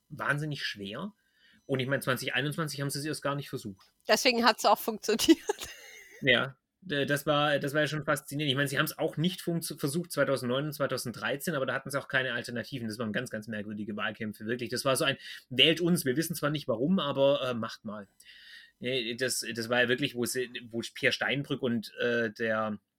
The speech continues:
Speaker 1: wie heißt er mit Vornamen, Steinmeier? Ich will grad ständig Johann sagen, ich weiß nicht warum. Äh, Franz-Walter Steinmeier. Äh, ja, ich meine, die konnten ja effektiv nicht,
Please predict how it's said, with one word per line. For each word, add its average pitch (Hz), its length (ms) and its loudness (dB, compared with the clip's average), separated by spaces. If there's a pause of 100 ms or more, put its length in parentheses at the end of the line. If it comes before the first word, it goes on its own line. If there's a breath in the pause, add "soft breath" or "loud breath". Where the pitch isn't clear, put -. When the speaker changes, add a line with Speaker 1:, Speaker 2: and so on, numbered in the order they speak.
(140)
Speaker 1:
wie 113 100 -6
heißt 127 160 -2
er - 20 -6
mit 123 120 -6
Vornamen, 120 420 -4
Steinmeier? 113 540 -6 (260)
Ich - 140 -8
will 139 80 2
grad 139 140 -4
ständig 139 220 -2
Johann 123 320 -2
sagen, 101 220 -6
ich 104 120 -8
weiß 113 120 -6
nicht 117 160 -10
warum. 107 300 -10 (460 loud breath)
Äh, 131 260 8
Franz-Walter 139 440 2
Steinmeier. 113 520 0 (340 loud breath)
Äh, 139 480 2 (560)
ja, 135 120 4
ich 151 120 6
meine, 151 140 4
die 131 100 0
konnten 165 400 -2
ja 139 120 2
effektiv - 760 -2
nicht, - 440 -8